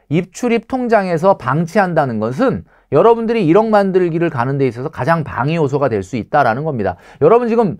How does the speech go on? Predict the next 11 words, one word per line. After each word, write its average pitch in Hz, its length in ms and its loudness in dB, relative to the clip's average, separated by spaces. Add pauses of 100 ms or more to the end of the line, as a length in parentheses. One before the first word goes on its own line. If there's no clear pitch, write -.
잘 175 340 2
한번 226 420 2
그 160 140 -2
계좌를 135 560 2
뒤져보시면 127 960 0 (260)
여러분들 220 480 4
계좌에 160 680 2 (200)
아무리 208 480 2
파킹 214 360 -2
통장이라고 160 720 2
하더라도, 131 540 0